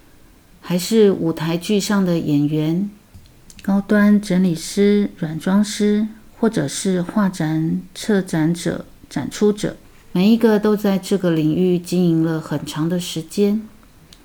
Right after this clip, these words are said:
在我与他们相遇的这一刻，想必是他们人生最饱满丰富的时候，而我有幸参与了这段人生。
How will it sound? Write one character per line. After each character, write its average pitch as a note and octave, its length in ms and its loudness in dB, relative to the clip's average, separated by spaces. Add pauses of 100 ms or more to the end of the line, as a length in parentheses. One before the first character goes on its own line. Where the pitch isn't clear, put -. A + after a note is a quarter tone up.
(360)
在 F#3 460 0
我 E3+ 180 2
与 F3 180 2
他 F3+ 240 -4
们 F3 240 2
相 F#3+ 300 0
遇 F3+ 100 0
的 E3 220 -2
这 F#3+ 220 0
一 E3 120 0
刻， - 380 -4 (880)
想 D3+ 260 -6
必 G3 160 2
是 F3+ 240 -2
他 F3+ 180 -4
们 F3 220 2
人 D#3+ 200 0
生 G3+ 340 0
最 G3+ 200 0
饱 D#3 220 -2
满 D#3+ 260 -2
丰 F3 200 -4
富 E3+ 180 -6
的 C#3+ 160 -6
时 C#3+ 240 -10
候， E3+ 380 -6 (720)
而 F#3+ 180 2
我 G#3 160 4
有 F3+ 180 2
幸 F3+ 380 0
参 F3+ 280 -2
与 F3 60 2
了 D#3+ 160 -2
这 F3+ 200 -4
段 F3 260 0
人 D#3 160 0
生。 G#3 420 -2